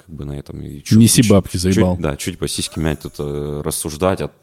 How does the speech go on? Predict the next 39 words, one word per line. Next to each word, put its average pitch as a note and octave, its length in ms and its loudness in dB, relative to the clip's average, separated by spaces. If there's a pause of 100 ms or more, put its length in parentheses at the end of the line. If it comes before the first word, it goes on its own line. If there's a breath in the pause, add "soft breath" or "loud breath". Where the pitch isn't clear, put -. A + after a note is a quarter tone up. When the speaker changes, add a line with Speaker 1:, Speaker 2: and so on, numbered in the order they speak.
(120)
Speaker 1:
каких-то - 320 -18
философских - 560 -4
вопросах. E2 440 -6
Просто A#2+ 260 -4
сделай D#2+ 240 2
тестовое C#2+ 340 -4
задание, C#2 380 -4
и C2+ 40 -4
всё. - 220 -8 (140)
И A2+ 60 0
он G#2+ 100 4
мне D#2+ 80 2
скинул D2 420 -4
тринадцать D#2+ 460 -4
секунд - 380 -8 (180)
видео, D#2+ 260 -2
в - 60 -8
котором - 360 -4
ничего D2 380 -4
не C#2 80 -4
происходит - 600 -10
абсолютно. - 580 -12
Speaker 2:
И? F2+ 80 -8
Speaker 1:
Просто G#2 360 4
ничего. F2 340 2
Картинка D#2+ 380 -2
настолько - 340 -4
статичная, E2+ 500 -2
что - 140 -6
если - 160 -4
б D#2 80 -4
не D2+ 40 -2
КамАЗ, F#2+ 380 0
который D2 300 -4
на D2 180 -2
первом C#2+ 280 0
плане D2 280 -2
проезжает, D2 680 -4
э, - 60 -8